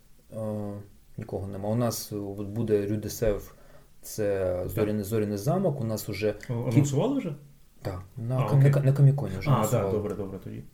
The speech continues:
Speaker 2: Тому
Speaker 1: Це
Speaker 2: що я,
Speaker 1: ну
Speaker 2: я просто постійно плутаюсь, тому що я знаю, е,
Speaker 1: Багато
Speaker 2: да,
Speaker 1: чого.
Speaker 2: я знаю багато
Speaker 1: <laughs> І
Speaker 2: наперед, але я не пам'ятаю, що, з чого анонсували, тому я не говорю ні про що в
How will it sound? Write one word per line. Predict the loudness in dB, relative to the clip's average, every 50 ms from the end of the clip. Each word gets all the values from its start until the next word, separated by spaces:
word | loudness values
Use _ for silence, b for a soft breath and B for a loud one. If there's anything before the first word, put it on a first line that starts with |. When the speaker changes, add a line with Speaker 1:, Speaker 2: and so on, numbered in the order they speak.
| -20 -4
Speaker 2:
Тому | -2 -2 2
Speaker 1:
Це | 4
Speaker 2:
що | 6 6
я, | 6 6 6
Speaker 1:
ну | 6
Speaker 2:
я | 6 6
просто | 6 2 4 4 2 2
постійно | 2 -2 0 2 4 4 4 4
плутаюсь, | 2 -2 0 0 0 2
тому | 2 0 2
що | 2 0
я | 2 4 4 4
знаю, | 4 2 2 2 2 2 2 0 -2 B B B B B B B B -4
е, | -2 0 2 0 0 -2 4 4
Speaker 1:
Багато | 6 8 8 8 8 10
Speaker 2:
да, | 8
Speaker 1:
чого. | 12 12 12 12 12 12 12
Speaker 2:
я | 12 12 12
знаю | 8 8 10 10 10 10
багато | 10 8 8 8 8 8 10 8 8 10
Speaker 1:
<laughs> | 8 8 8
І | 10 10
Speaker 2:
наперед, | 10 10 8 8 10 10 8 8 8 8
але | 8 8 10
я | 10 8
не | 8 6
пам'ятаю, | 6 6 6 6 6 4 4 4 6 6 6
що, | 4 2 2 0
з | -2
чого | 2 2 4 6 6
анонсували, | 6 6 4 4 4 6 6 6 8
тому | 8 8 8
я | 8 6
не | 6 6
говорю | 6 6 6 6 6
ні | 8 8 8
про | 8 4 2
що | 0 4 2 2
в | 2 2